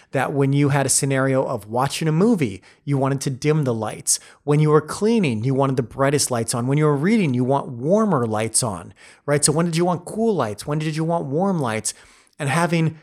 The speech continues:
scenarios in which the behavior that people had reflected different needs of lighting. And this was such a, a breakthrough moment, even though it sounds so basic.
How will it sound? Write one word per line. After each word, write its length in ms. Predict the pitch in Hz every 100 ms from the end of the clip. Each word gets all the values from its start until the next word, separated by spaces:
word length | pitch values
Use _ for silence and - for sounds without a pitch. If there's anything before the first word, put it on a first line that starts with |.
| -
scenarios 920 | - 170 143 143 180 220 226 233 - -
in 160 | - 190
which 200 | 175 175
the 80 | 165
behavior 500 | 147 131 185 185 196
that 160 | 180
people 280 | - 165 156
had 440 | 113 127 117 117 107 _ _
reflected 760 | 135 127 - 147 135 - 123 107
different 420 | 139 135 143 -
needs 560 | 117 123 117 113 98 - _ _
of 240 | 120 107
lighting. 640 | 101 104 110 120 113 147 - - _ _ _ -
And 140 | 127 131
this 180 | 151
was 280 | 190 156 127
such 480 | - - 170 180 -
a, 400 | - 151 143 147
a 160 | - 147
breakthrough 640 | 117 120 139 147 - 160
moment, 420 | 135 123 156 202
even 160 | 214 208
though 80 | 196
it 80 |
sounds 300 | - 165 170
so 120 | - 139
basic. 640 | 104 135 139 - 82